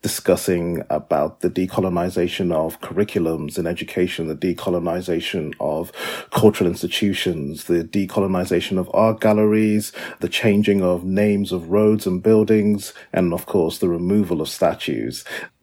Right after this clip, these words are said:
Not just Edward Colston, but Robin Mulligan and many others. And whilst this is significant and it is important, I really wanted to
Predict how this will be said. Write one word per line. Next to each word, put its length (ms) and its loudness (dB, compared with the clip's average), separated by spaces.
Not 180 2
just 160 -6
Edward 220 -4
Colston, 480 -4
but 100 -2
Robin 300 -2
Mulligan 440 -4
and 140 -8
many 240 -6
others. 460 -8
And 460 8
whilst 340 8
this 180 0
is 100 8
significant 840 0
and 100 0
it 120 0
is 160 0
important, 720 0
I 40 2
really 320 8
wanted 300 4
to 340 2